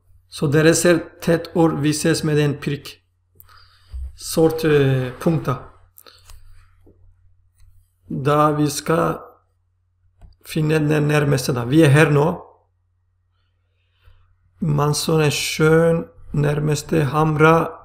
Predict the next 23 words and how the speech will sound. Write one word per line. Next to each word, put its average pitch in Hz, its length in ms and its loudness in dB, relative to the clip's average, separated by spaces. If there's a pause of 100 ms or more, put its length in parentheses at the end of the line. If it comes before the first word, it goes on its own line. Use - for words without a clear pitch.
Hur 143 200 -2
många 147 280 0
där? 151 200 0
Nittiotvå. 135 640 -2 (1400)
Lillesko, 151 1700 -2 (500)
sjut-, - 500 -12 (260)
åttiosju. 147 640 -4 (880)
Har 139 200 -4
vi 139 120 -2
mer 147 440 -2
andra 151 460 -4 (160)
lås? 151 720 -6 (880)
Det 170 80 -14
är 156 40 -8
mer 139 340 -8
länge. 139 420 -6
Så 147 160 -4
vi 143 140 -2
har 147 160 0
här 147 260 -2
en, 147 320 -2 (1400)
en 151 240 -6
spy, - 360 -6